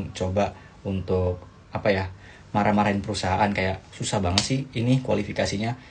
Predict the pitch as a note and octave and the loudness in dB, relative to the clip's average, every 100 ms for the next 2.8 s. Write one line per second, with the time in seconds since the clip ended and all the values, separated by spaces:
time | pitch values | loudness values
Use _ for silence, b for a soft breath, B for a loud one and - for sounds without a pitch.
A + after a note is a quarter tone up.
0 | B B A#2 B2+ F2 F#2+ A2 A#2 C3+ F#2+ | B B 4 4 4 2 0 2 2 2
1 | F#2 G2 G2+ G2+ G2+ G2+ G#2 G2 - - | -2 -2 -2 0 0 0 -2 -6 -8 -6
2 | G#2 F#2+ G#2 B2+ B2 G2 F#2+ | -4 0 0 0 0 -2 -2